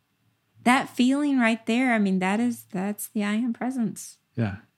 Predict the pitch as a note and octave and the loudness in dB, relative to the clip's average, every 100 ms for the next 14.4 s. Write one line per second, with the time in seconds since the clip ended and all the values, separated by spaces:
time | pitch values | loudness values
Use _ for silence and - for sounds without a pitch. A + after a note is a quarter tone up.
0 | _ _ _ - G3 G#3+ A3 - G3+ G3+ | _ _ _ -2 -2 2 0 0 0 0
1 | - G3 G3 G3+ G3+ G#3 - _ _ _ | 0 0 2 2 2 -2 -6 _ _ _
2 | _ _ _ - F#3+ G3 G#3+ - G3+ G3 | _ _ _ -4 0 2 2 2 0 0
3 | F#3 F3 F3 E3+ E3 F3+ F3 - E3+ E3 | 0 2 2 0 -2 -2 -2 -2 -4 -4
4 | - A#3 C4+ A3 - - F#3+ F#3+ G3 - | -6 -6 -6 -10 -12 -10 -6 -6 -6 -6
5 | B3 G#3 F3+ E3+ - G3+ E3+ E3+ E3 D#3 | -4 -2 -2 -4 -8 -6 -4 -4 -4 -4
6 | - B3+ C4+ - - - - - - _ | 2 4 4 2 -2 -12 -12 -14 -20 _
7 | _ _ _ _ _ _ - - _ - | _ _ _ _ _ _ -20 -20 _ -4
8 | F#3 F3 D#3+ D#3 D3 - F#3+ - F#3+ G3 | 0 0 0 -2 -6 -8 -8 -6 -2 -2
9 | G3 - D#3 D3+ D3+ _ _ _ _ _ | -2 -6 -6 -6 -8 _ _ _ _ _
10 | _ _ - _ _ _ - C3+ A#2+ A2 | _ _ -20 _ _ _ 4 6 8 4
11 | - _ _ _ _ _ _ - D#3 F3 | -2 _ _ _ _ _ _ 2 6 8
12 | F3+ C#3 C3+ A2 C3 C3+ B2 C3 - C3 | 8 6 6 6 6 6 4 0 2 4
13 | B2+ B2 A#2+ A#2 B2 B2 - A2+ A2 A2+ | 4 2 0 -2 0 -2 0 0 2 0
14 | - G#2 G#2+ B2 | 0 0 0 -4